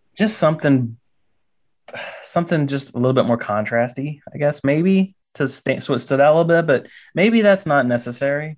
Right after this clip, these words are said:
Like, I think maybe the Andalites don't really need to be bloody, I guess.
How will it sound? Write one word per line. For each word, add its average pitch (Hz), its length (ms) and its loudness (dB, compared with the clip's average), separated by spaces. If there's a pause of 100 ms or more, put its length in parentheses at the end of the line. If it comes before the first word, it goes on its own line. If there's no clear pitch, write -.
(140)
Like, 120 160 -6
I 131 80 0
think 151 240 -4
maybe 139 300 4
the 127 100 0
Andalites 113 480 0
don't 107 180 -4
really 107 380 -6 (1040)
need 113 360 -2
to 117 40 0
be 117 120 4
bloody, 117 680 2 (480)
I 113 100 -2
guess. 113 440 -6